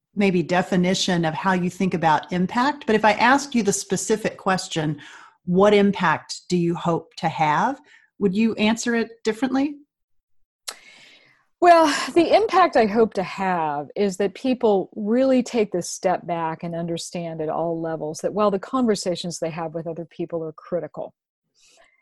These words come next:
Speaker 2: it's the conversations they have with themselves that are gonna be most important in their lives and careers. Because it's the conversations we have with ourselves. And Laura, you and I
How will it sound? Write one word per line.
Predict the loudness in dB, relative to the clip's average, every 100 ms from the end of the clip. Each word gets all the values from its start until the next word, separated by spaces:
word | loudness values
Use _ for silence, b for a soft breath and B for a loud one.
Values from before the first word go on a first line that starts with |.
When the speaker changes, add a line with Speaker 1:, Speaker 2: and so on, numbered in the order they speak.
| -14
Speaker 2:
it's | -12
the | -10
conversations | -12 -12 -10 -8 -6 -8 -8 -10
they | -10
have | -12 -12
with | -12
themselves | -14 -14 -12 -12 -12 -18 -20 -20 _
that | -8
are | -6
gonna | -4 -6
be | -6
most | -8 -10 -10 -12
important | -14 -12 -12 -12 -14 -20 _ _ _ _ _ _ -10
in | -6
their | -6
lives | -8 -10 -12
and | -16
careers. | -18 -18 -16 -14 -16 -16 _ _ _ _ -4
Because | 2 2 0
it's | -2
the | -6
conversations | -6 -6 -4 -4 -2 -2 -4 -4
we | -6
have | -6 -10 -10
with | -10 -10 -10
ourselves. | -10 -10 -8 -6 -6 -4
And | -2 0
Laura, | 2 2
you | 2 0
and | -2
I | -6